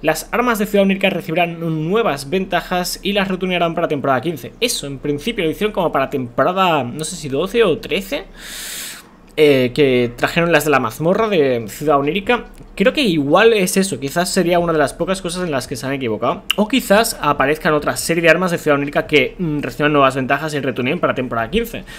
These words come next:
O sea, como os digo, es que como no se ha equivocado en nada, ya veremos, ¿vale? O sea, quería mencionar eso porque sí, realmente a, a retunearon unas armas de Ciudad Onírica para la mazmorra en su día. Luego también en temporada quince dicen que harán lo mismo, ¿vale? Retunearán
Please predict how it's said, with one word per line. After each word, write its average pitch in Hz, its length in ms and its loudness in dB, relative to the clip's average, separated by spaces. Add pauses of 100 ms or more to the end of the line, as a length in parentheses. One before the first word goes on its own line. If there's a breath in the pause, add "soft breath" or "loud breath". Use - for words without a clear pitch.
O - 40 -18
sea, 165 100 0
como 160 140 2
os 156 40 2
digo, 196 140 6
es - 80 -2
que 131 80 -6
como 147 160 -2
no 160 80 -6
se 254 80 -2
ha - 20 -6
equivocado 165 320 0
en 120 100 -2
nada, 123 240 0
ya 135 300 0
veremos, 165 400 -4
¿vale? 120 200 -10
O - 40 -10
sea, 117 320 -14 (760 loud breath)
quería 165 200 4
mencionar 170 320 4
eso 170 120 2
porque 147 200 0
sí, 175 120 4
realmente 151 440 2
a, 139 240 2
a - 20 0
retunearon 135 440 -2
unas 127 200 -2
armas 131 220 -2
de 123 60 -6
Ciudad 127 180 -2
Onírica 135 280 0
para 120 140 0
la 110 60 0
mazmorra 110 420 -4
en - 80 -8
su 127 140 -8
día. 160 160 -4 (320 loud breath)
Luego 196 100 0
también 196 300 2
en 185 140 -2
temporada 185 340 2
quince 202 240 2
dicen 175 320 0
que 156 100 2
harán 139 260 4
lo 127 60 0
mismo, 202 240 2
¿vale? 202 160 4
Retunearán 143 600 0